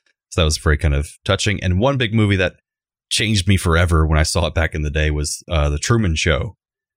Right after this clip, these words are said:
which I was already really into Jim Carrey and his impressions. And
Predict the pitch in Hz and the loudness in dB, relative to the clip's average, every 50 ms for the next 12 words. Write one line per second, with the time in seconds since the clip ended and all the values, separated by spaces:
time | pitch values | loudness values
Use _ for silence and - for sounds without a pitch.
0 | _ _ _ _ - 92 80 78 - - - - - - _ _ _ _ _ _ | _ _ _ _ -4 -2 0 0 0 -2 -4 -4 -6 -10 _ _ _ _ _ _
1 | - 82 90 87 - - 117 117 117 110 98 92 87 - 101 95 104 101 92 90 | -2 0 0 0 0 2 2 2 4 4 2 0 -2 0 2 2 4 4 4 2
2 | 69 85 90 87 - 82 80 87 82 80 - - 87 80 80 82 80 78 78 76 | 2 0 0 0 -2 -2 -2 -2 -2 -2 -2 0 0 0 2 0 0 0 0 -2
3 | 71 71 69 - - 113 101 - - 98 95 87 82 80 - - - 82 78 76 | -4 -4 -6 -2 -2 -2 0 0 0 0 0 0 0 -2 -4 -6 -6 -4 -4 -2
4 | 71 71 71 69 - | -4 -4 -6 -8 -12